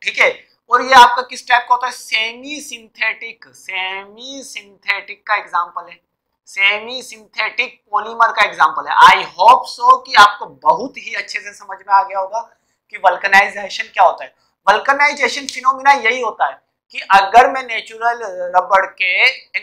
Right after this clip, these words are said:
natural rubber के chemical property को enhance करने के लिए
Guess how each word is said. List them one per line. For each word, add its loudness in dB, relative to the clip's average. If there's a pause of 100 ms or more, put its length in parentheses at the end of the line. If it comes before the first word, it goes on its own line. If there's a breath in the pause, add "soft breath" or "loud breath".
(500)
natural 0
rubber 4
के -12
chemical -12
property -2
को -10
enhance 2
करने -2
के -10
लिए -8